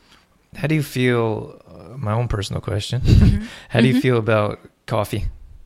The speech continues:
Speaker 2: Coffee's great. Coffee is a, a great,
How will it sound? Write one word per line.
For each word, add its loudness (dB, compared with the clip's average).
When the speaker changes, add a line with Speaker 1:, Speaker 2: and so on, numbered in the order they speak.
Speaker 2:
Coffee's 4
great. -4
Coffee 0
is 4
a, 0
a -2
great, 4